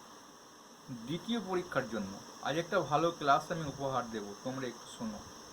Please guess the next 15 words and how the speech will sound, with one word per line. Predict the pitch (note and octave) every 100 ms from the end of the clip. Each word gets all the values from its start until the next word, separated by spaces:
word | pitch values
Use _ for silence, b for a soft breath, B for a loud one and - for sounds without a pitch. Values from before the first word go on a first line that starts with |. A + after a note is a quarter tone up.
| - - - - - - - - - - - - - - -
শুনে | D#3 E3+ F3+
শুনে | G3+ F#3+
বইয়ের | D3+ E3 F3
সঙ্গে | F#3 F3+
একটু | F3 D3+
মিল | C3+ C#3+
করে | C#3 A2+
নাও, | F#2 E2 - -
তাহলে | C3+ C3 A#2+
আরও | D#3 C3+
ভালো | A#2+ A2
লাগবে। | G2+ G2 - - - - - - - - - - - - - - - - - - - - - -
দেখো, | C#3+ G3+ G3+ F3 - - - - - - - - -
অধ্যায়টা | E3 G#3 A3
হচ্ছে | A3+